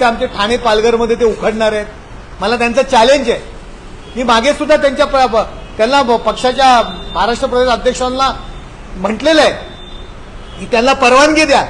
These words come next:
कशाला त्यांना घरी गप्पा बसवतात, खुराड्यात कोंबडा बसवतात त्याप्रमाणे? या आमच्या विरुद्ध लढा.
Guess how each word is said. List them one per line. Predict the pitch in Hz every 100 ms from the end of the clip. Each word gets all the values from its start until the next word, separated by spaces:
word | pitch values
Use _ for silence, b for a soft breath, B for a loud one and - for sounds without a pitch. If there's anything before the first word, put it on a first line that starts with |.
| - -
कशाला | 226 285 302
त्यांना | 302 302
घरी | 254 254
गप्पा | 262 262 269
बसवतात, | 262 269 262 262 262 - - -
खुराड्यात | 196 220 247 254
कोंबडा | 247 240 262
बसवतात | 247 226 240
त्याप्रमाणे? | 247 247 247 240 247 247 254 - - - - - - - - - -
या | 220
आमच्या | 320 302 302
विरुद्ध | 294 277 277
लढा. | 262 240 226